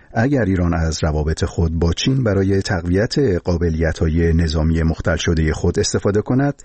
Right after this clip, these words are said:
جنگ دوازده روزه تنها یک دست انداز کوچک برای حکومت ایران بوده و نه یک شکست قاطع. پس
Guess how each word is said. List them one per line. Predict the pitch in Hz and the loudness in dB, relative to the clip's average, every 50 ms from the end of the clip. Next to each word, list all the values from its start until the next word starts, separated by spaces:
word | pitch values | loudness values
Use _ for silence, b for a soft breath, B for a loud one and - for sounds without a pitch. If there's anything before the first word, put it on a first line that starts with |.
| B B B B - | B B B B -2
جنگ | 98 104 107 135 139 131 110 90 | 0 0 2 2 2 2 0 0
دوازده | 82 87 87 87 95 92 87 107 104 98 | 0 0 0 0 0 0 0 0 0 0
روزه | - 120 113 117 151 143 | 2 0 0 2 0 -2
تنها | - 131 120 110 95 123 123 123 127 - - - - | 0 -2 -2 0 2 2 2 0 0 -2 -6 -8 -2
یک | 127 123 135 147 - | 0 2 2 2 0
دست | - 113 98 - - | 0 -2 -2 0 0
انداز | 95 87 85 87 87 80 | 0 0 0 0 0 0
کوچک | 87 87 - - 113 - - 139 123 85 73 71 - - b b b b - | -2 -2 0 -2 -2 0 0 0 0 -2 -2 -6 -10 -14 b b b b -6
برای | - 95 87 80 82 85 82 | -2 -2 0 2 2 2 2
حکومت | 78 76 87 - - 82 80 80 - | 2 0 0 0 0 0 0 0 0
ایران | - 80 78 78 78 78 | 0 0 2 2 2 2
بوده | 78 80 76 80 78 76 | 0 0 0 0 0 0
و | 73 80 90 95 | 2 2 2 2
نه | 101 113 113 98 - _ _ _ - | 2 2 0 -2 -4 _ _ _ -4
یک | - 92 85 78 - | -2 -2 -2 -2 -2
شکست | - - - - 82 - - - - | -2 -2 -2 -2 -2 -4 -2 -2 -2
قاطع. | 80 - - - - - - - - - B B B B B B B B - | -2 -2 -2 -2 -2 -2 -4 -6 -6 -10 B B B B B B B B -4
پس | - - 92 | -2 -2 0